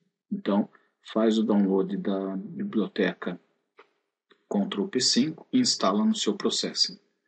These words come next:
E pro Arduino, você faz o download da biblioteca P I D e o download do front-end. Então, isso vai ajudar a gente aí no nosso,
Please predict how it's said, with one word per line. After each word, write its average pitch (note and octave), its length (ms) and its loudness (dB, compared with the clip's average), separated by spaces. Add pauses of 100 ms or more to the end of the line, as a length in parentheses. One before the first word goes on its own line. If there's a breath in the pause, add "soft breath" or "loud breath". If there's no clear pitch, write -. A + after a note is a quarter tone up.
(540 loud breath)
E A2+ 80 2
pro A#2+ 240 0
Arduino, B2+ 580 4 (300)
você - 340 -2
faz A2+ 240 0
o B2+ 60 -2
download G2 480 2
da F#2+ 160 -4
biblioteca G2+ 880 -4
P G2+ 80 0
I F#2+ 180 -2
D A#2 340 0 (840)
e A#2 360 4 (440)
o B2 80 2
download G#2 500 4
do G2+ 100 -2
front-end. G#2+ 840 -2 (1800)
Então, G2+ 320 4
isso G#2 280 0
vai A2+ 220 0
ajudar G2+ 360 -2
a - 20 0
gente G2+ 360 0
aí F#2+ 240 0
no G#2 160 2
nosso, G2+ 720 0